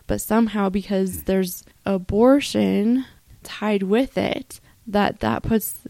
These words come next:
Speaker 1: that group and that practice in a total different playing field where there's no rules, no regulations,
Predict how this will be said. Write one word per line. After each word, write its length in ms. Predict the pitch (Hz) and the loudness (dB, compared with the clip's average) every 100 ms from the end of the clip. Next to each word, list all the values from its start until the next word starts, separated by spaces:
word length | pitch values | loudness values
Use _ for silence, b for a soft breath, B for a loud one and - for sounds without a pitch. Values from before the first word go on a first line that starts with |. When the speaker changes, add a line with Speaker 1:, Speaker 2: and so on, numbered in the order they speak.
| - - | -14 -4
Speaker 1:
that 280 | 202 196 | -2 -2
group 400 | - 220 214 196 - - | -2 2 2 2 -6 -4
and 120 | 196 | -2
that 200 | 190 - | -2 -2
practice 520 | 208 202 - 208 196 | -4 -4 -4 -4 -2
in 160 | 208 196 | 0 0
a 60 | |
total 540 | 190 - 208 202 196 196 | -2 -2 0 2 2 2
different 420 | 190 190 180 185 | 0 0 0 -2
playing 380 | - 262 339 262 | 0 2 4 2
field 540 | - 180 180 208 208 | 2 0 2 0 0
where 300 | 202 196 190 208 - | 2 2 0 -4 -2
there's 260 | 214 208 196 | 0 2 4
no 260 | 202 226 | 6 6
rules, 480 | 240 196 190 185 - | 6 4 2 0 0
no 200 | 208 214 | 0 4
regulations, 960 | 233 208 196 180 180 - - 190 196 | 4 4 2 0 -2 -4 -2 -2 -2